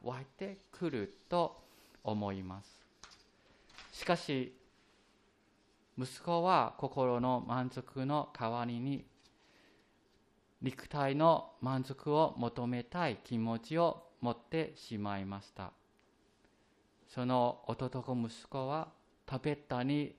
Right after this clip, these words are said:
飲んだり、表面的に楽しいことしかしませんでした。実-、実はお金があれば、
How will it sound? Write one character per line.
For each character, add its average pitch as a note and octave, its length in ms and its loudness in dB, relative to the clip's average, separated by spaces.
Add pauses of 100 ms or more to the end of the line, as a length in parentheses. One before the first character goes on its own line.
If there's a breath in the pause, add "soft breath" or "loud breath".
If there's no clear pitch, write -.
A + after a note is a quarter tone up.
(120)
飲 D3 140 2
ん C#3+ 120 -2
だ A#2+ 200 2
り、 C3+ 300 0 (300)
表 D#3+ 180 6
面 E3+ 220 4
的 F3 320 -2
に F3+ 400 2 (300 loud breath)
楽 F3+ 320 6
し G3+ 300 6
い C3 40 -2
こ D3+ 160 2
と B2 300 4
し - 120 -12
か D#3+ 200 0
し - 180 -6
ま B2+ 160 2
せ C3 180 -2
ん A#2 100 0
で G#2 100 -4
し - 100 -14
た。 G#2+ 220 -4 (720 soft breath)
実-、 D#3+ 460 -4 (140)
実 D3 240 -2
は C3+ 340 4 (600)
お C#3 120 0
金 D3+ 440 4
が - 280 0 (160)
あ C3 120 2
れ B2 160 -2
ば、 D#3 300 4